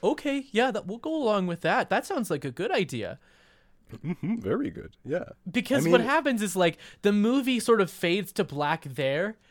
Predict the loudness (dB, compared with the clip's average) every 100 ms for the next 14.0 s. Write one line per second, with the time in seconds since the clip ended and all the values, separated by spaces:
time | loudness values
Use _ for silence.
0 | _ _ -2 4 4 4 2 2 4 4
1 | 6 6 6 4 4 4 6 6 4 2
2 | 2 4 6 4 2 0 0 2 0 -2
3 | -8 -16 -6 0 2 2 0 -2 2 0
4 | 0 -4 -4 -2 -4 0 0 0 0 -2
5 | -6 -4 -4 -6 -10 _ 0 2 2 0
6 | -4 -4 0 0 0 0 0 0 -2 -2
7 | -4 -4 -6 -14 -20 -20 -20 -2 4 6
8 | 6 2 -4 -6 -2 4 4 4 0 0
9 | 0 0 0 0 2 2 2 0 -4 -8
10 | -4 -2 -2 -2 0 0 -2 -4 -8 -16
11 | -20 -20 -4 2 4 4 4 2 2 2
12 | 4 4 4 0 0 -2 0 -2 -6 -4
13 | 2 2 2 2 4 6 4 4 2